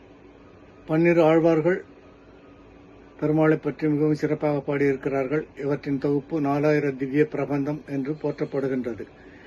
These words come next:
தமிழின் அழகும் இனிமையும்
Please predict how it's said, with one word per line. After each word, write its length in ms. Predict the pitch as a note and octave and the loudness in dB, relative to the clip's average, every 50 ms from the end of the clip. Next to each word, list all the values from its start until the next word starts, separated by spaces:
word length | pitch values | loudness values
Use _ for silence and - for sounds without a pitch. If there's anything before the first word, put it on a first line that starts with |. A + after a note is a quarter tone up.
| - - - - - - - - - - - | -20 -20 -20 -20 -20 -20 -20 -20 -20 -16 -8
தமிழின் 360 | - D3 D3 E3 E3+ E3+ E3+ | -4 0 2 4 4 4 4
அழகும் 480 | D#3+ C#3 C#3+ D3+ D3+ D3+ D#3+ E3+ F3 - - - - - - - - - | 4 4 4 4 4 4 2 0 -2 -4 -10 -18 -20 -20 -20 -20 -12 -4
இனிமையும் 540 | - D3 D#3 D#3+ D#3+ D#3+ D#3 D3+ D#3+ F3 A#3 | 0 2 2 4 4 4 4 4 2 -2 -4